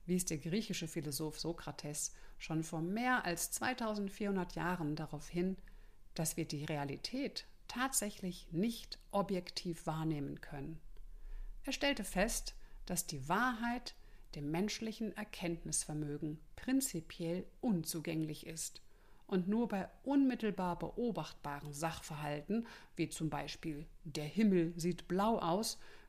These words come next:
könnten wir zweifelsfrei feststellen, ob eine Aussage wahr oder falsch ist. Und zu guter Letzt noch ein Grund, warum ich der festen Überzeugung bin, dass nur du dich selbst auf Dauer motivieren kannst.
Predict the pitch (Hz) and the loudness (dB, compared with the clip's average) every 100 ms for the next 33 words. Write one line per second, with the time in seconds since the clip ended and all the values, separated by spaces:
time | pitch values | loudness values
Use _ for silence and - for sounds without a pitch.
0 | - 254 226 208 196 - - 226 214 - | 2 4 4 2 4 4 6 6 4 0
1 | 165 156 - 185 - - 175 175 160 160 | 0 0 0 2 2 2 4 2 0 -2
2 | 147 - 165 165 147 151 143 143 165 160 | -2 0 2 2 0 -2 -2 4 6 6
3 | 175 - 185 196 226 - 165 - - - | 4 -4 -6 -4 -4 -4 -6 -6 -10 -10
4 | - - - - - - - - - - | -10 -12 -16 -18 -18 -18 -16 -14 -14 -14
5 | - - - 208 220 - - - - - | -16 -18 0 4 4 2 -8 -20 -20 -18
6 | - - 214 196 277 196 170 180 - 175 | -10 -2 0 2 2 2 2 0 0 0
7 | - 160 147 - 165 180 185 - - - | -2 -4 -4 0 2 2 0 -10 -16 -18
8 | - - - 180 185 254 262 233 - - | -20 -20 -4 -2 2 4 2 0 -6 -4
9 | - 254 - - 240 220 220 214 - 175 | 0 2 2 0 0 0 -2 0 2 2
10 | 160 147 151 143 143 156 - - 160 151 | 2 -2 -4 -4 -2 -4 -10 -8 -4 -2
11 | - 180 220 233 233 - 208 165 135 - | 2 4 4 2 -2 -2 2 2 -2 -8
12 | - - 139 - 151 160 - - 180 - | -14 -8 -4 0 0 0 -4 -6 -8 -4
13 | 156 147 151 156 156 180 165 139 135 - | -2 0 0 0 0 2 2 0 -2 -8
14 | 139 147 - - | -10 -10 -10 -12